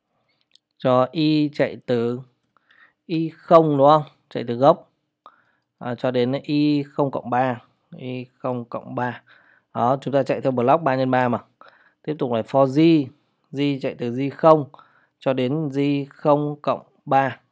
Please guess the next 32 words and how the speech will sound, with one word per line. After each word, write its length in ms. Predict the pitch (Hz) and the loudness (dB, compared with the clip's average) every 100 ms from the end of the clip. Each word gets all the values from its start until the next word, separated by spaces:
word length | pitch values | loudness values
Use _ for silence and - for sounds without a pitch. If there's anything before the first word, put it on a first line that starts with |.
| _ | _
Đấy, 260 | 117 117 131 | -8 -6 -6
đúng 120 | 123 | -2
không? 160 | 127 131 - - - _ _ | 2 2 -2 -20 -20 _ _
Thì 200 | - 123 131 135 | -8 -4 -2 -4
bất 280 | 165 226 - | -4 -4 -2
kỳ 360 | 202 151 139 135 | 0 2 2 -2
một 220 | 139 127 | -4 -4
cái 100 | 156 | -4
thằng 380 | 160 160 110 151 | -4 -4 -2 -2
I 100 | 156 | -2
E 20 | |
G 220 | 147 165 147 | 0 0 0
nào 120 | 127 | 0
trong 220 | 143 143 | -2 -2
cái 100 | 147 | -2
đoạn 220 | 160 147 | -2 -2
này, 280 | 131 120 - _ 170 131 127 123 | -2 -4 -6 _ -12 -8 -8 -10
I 200 | 135 139 | -12 -10
E 40 | |
G 320 | 131 143 143 | -6 -2 -2
này 200 | 127 110 - _ _ _ _ - | -2 -6 -12 _ _ _ _ -10
mà 100 | 120 | -4
bằng 160 | 117 | -4
C 120 | 113 139 135 113 _ _ _ _ - | -4 0 0 0 _ _ _ _ -16
thì 80 | 113 | -14
chúng 100 | 113 | -8
ta 200 | 117 117 117 - | -6 -6 -10 -10
return 240 | 123 120 120 | -10 -8 -10
false 260 | - 123 | -6 -4
luôn 220 | 120 123 | -2 -4
đúng 100 | 117 | -2
không? 140 | 120 | -4